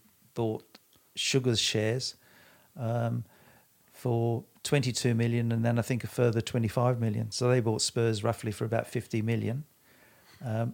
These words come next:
they then went through a series of share issues and ended up with eighty-five percent of the club. So the,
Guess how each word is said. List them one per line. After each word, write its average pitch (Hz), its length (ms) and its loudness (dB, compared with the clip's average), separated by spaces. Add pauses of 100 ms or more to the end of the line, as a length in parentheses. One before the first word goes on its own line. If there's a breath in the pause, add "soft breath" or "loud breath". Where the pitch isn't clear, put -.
they 120 240 6
then 127 360 6
went 120 200 6
through 123 180 2
a 120 40 4
series 120 460 4
of 113 60 4
share 131 400 8
issues 110 420 2
and 117 100 2
ended 113 240 2
up 113 120 2
with 110 120 0
eighty-five 110 540 -2
percent - 500 -2 (140)
of 113 140 -6
the 104 60 -6
club. 117 340 -2
So 117 260 2 (580 loud breath)
the, 123 140 0